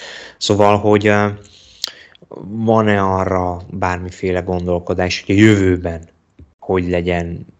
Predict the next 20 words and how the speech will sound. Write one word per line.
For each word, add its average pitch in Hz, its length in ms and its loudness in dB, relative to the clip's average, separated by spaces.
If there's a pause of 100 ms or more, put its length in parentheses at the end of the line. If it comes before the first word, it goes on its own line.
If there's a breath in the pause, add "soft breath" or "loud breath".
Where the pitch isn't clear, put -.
(100)
hogy 98 220 -2
tudnának 92 720 0
úgy, 92 420 -6
ö, 90 180 -4
például 85 300 -6
a - 20 -10
gázai 87 380 -4
övezetben, 85 560 -8
vagy 87 240 -6
ilyen 92 240 4
helyeken, 87 580 -4 (500 loud breath)
ö, 92 180 2
forrásokat 90 640 0
biztosítani, 92 680 -6
hogy 90 180 -4
azok 87 240 -4
teljesen 87 400 -2
ellenőrizhetőek 85 960 -4
legyenek, 104 480 2
vagy, 98 440 0